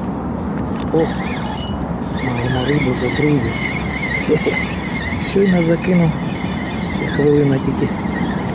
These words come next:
Бичок. Що я й хотів. Ось такий гарний бичок. Перший клюнув. На опариша. Беремо. Сьогодні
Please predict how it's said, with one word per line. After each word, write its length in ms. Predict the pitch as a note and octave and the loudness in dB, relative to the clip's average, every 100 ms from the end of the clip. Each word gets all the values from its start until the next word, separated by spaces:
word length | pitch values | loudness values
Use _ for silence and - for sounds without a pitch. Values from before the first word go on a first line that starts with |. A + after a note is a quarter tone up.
| - | 2
Бичок. 320 | F3+ - D3 - - - - - - - - - - - - - - | 2 4 2 2 -2 -2 -2 -2 -2 -2 -2 -2 -2 -2 -2 0 2
Що 100 | D#3+ | 4
я 180 | E3 D3+ | 6 4
й 40 | |
хотів. 400 | - B2+ C#3 C3+ - - - - - - - - - - - - D3+ C#3+ | 2 0 2 0 0 -2 -2 -2 -2 -2 -2 -2 -2 -2 -2 0 2 0
Ось 80 | |
такий 400 | - C3 - B2 - - - - - - - - D3+ | 0 0 0 0 0 0 0 -2 -2 -2 -2 -2 0
гарний 340 | D3+ D3+ D3+ - | 2 2 2 2
бичок. 380 | C#3+ F3 E3+ - - - - - - - - - | 0 0 0 -2 -2 -2 -2 -2 -2 -2 -2 0
Перший 380 | D3+ D3 - E3+ | 2 2 2 2
клюнув. 360 | - D3+ D3 C#3+ - - - - - - - - - - - - | 2 4 4 4 0 -4 -4 -4 -4 -4 -4 -4 -2 -2 0 2
На 120 | G#3+ | 2
опариша. 560 | C3+ C3 B2 A#2 - - - - - B3 B3 B3+ - - - - - - - - - - - - - C3 | 2 2 0 0 -2 -2 -2 -4 -2 -2 -2 -2 -2 -4 -4 -2 -2 -2 -2 -2 -2 -2 -4 -2 -2 0
Беремо. 280 | C3 C3 B2+ - - - - | 0 0 -2 -4 -4 -4 -4
Сьогодні 560 | - - C3 C#3+ C3+ | -2 0 2 2 0